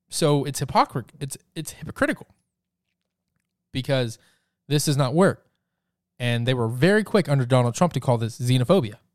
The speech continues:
which you and I both know it's not, but that's not the point. Because if he was xenophobic then, Joe Biden just openly became xenophobic.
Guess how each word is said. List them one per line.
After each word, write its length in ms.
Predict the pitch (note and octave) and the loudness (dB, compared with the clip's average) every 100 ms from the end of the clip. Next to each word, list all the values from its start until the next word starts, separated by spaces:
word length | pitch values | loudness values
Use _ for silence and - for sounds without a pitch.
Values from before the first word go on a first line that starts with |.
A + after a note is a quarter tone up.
| _ - | _ -12
which 260 | C3 - _ _ - | -12 -12 _ _ -4
you 120 | C#3+ | 0
and 80 | B2 | 0
I 20 | |
both 180 | A2 G#2+ | -2 -6
know 100 | A#2 | -10
it's 120 | - | -2
not, 280 | F#3+ F3+ A2+ | 2 2 0
but 60 | B2 | -6
that's 140 | B2+ | -6
not 80 | A#2 | -8
the 60 | |
point. 480 | - A#3+ F3 - _ _ _ _ _ _ _ _ _ _ _ _ _ - | 0 0 0 -4 _ _ _ _ _ _ _ _ _ _ _ _ _ -6
Because 140 | D3 | -2
if 80 | C3 | 0
he 100 | E3 | 0
was 160 | D3 | 2
xenophobic 360 | D#3+ D#3 D3+ C3 | 2 2 2 0
then, 420 | D3 G#3+ B2+ D#3 - _ _ _ _ _ _ _ _ - | 0 0 0 -2 -8 _ _ _ _ _ _ _ _ -2
Joe 120 | C3 | 2
Biden 220 | C3+ C#3+ | 2 2
just 200 | C3+ - _ _ - | -2 -4 _ _ -6
openly 360 | C#3 C#3 C3+ C3 | -2 0 0 0
became 240 | C3 C3+ | -2 -2
xenophobic. 540 | B2+ C#3 F#3 A#2+ - | 0 2 2 0 -10